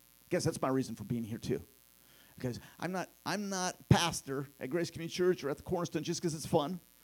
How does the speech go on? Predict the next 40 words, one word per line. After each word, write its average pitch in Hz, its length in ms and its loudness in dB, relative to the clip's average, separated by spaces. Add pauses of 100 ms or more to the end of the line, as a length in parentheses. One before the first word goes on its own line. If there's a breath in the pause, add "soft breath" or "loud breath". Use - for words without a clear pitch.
(120 loud breath)
or 131 80 2
just 151 200 4
'cause 165 140 -8
I 170 40 2
needed 160 240 -4
a 156 40 -2
job. 143 400 2 (360 loud breath)
I'm 180 100 0
here 180 120 4
because 135 320 -2
I'm 170 120 -4
convinced, 135 440 -2
because 127 180 2
we 262 260 4
are 240 140 4
in 135 160 -2
a, - 120 -6
in 131 100 -6
a - 40 -12
campaign 135 760 -2 (180 loud breath)
to - 80 -12
change 185 400 0
the 196 60 0
world, 123 340 0 (240 loud breath)
and 123 180 -4
I'm 147 160 -4
trying - 220 0
to 113 60 0
recruit - 540 -2
you 107 180 -2 (160)
to - 80 -14
be 123 120 2
a 117 40 0
part 143 300 4
of 113 120 -4
this 123 180 -2
thing 127 340 0 (180)
that 127 100 -2
God's 117 280 -6
doing. 98 280 0